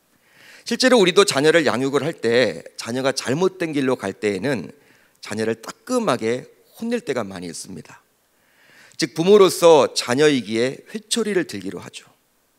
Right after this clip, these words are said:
그러니까 부모이기 때문에 회초리를 드는 거예요. 남남이면요, 거기에 힘을 빼지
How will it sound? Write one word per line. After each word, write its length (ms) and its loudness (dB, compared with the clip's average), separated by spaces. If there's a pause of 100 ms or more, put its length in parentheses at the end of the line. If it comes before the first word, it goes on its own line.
(120)
그러니까 180 -20
부모이기 500 -2
때문에 480 -4
회초리를 420 -4
드는 240 -14
거예요. 260 -18 (840)
남남이면요, 1080 -2 (400)
거기에 300 -10
힘을 240 -8
빼지 240 -8